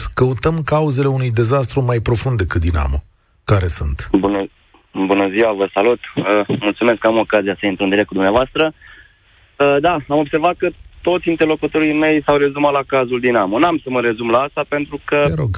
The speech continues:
Speaker 2: din punctul meu de vedere, Dinamo era un caz pierdut de când, așa zis, și investitori spanioli au venit la echipă. Uh, nimeni n-a pus problema reală și adevărată pe care și eu am trăit-o. Am activat ca fotbalist profesionist la Liga a treia până la optsprezece ani,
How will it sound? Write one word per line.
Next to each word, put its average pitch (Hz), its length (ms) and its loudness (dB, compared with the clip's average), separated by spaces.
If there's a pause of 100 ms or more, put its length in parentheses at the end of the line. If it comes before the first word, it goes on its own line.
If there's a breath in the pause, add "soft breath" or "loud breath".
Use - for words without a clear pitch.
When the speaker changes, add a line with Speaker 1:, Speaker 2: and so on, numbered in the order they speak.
(140)
Speaker 2:
din 160 220 0
punctul 160 280 -2
meu 160 120 2
de 156 100 2
vedere, 151 420 0
Dinamo 151 300 0
era 147 120 2
un 147 140 -2
caz 143 240 0
pierdut 139 280 -2
de 139 160 2
când, 135 300 -2
așa 143 340 0
zis, 131 260 -2 (100)
și 107 320 -4
investitori 113 680 0
spanioli 120 340 0
au 117 100 0
venit 117 180 -4
la 117 140 0
echipă. - 360 -6 (960 loud breath)
Uh, 135 180 2 (100)
nimeni 196 280 0
n-a 202 100 0
pus 196 140 -2
problema 185 560 0 (140)
reală 160 380 0
și 151 100 -6
adevărată 143 460 0
pe 147 120 -2
care 135 340 0 (100)
și - 180 -4
eu 160 60 4
am 160 140 -2
trăit-o. 135 560 -2
Am 123 140 0
activat 120 460 -2
ca 123 220 0
fotbalist 113 500 -2
profesionist 113 500 0
la - 60 2
Liga 110 220 0
a 95 60 0
treia 139 440 -2 (1000 loud breath)
până 139 420 2
la 135 100 2
optsprezece 135 560 -2
ani, 113 160 0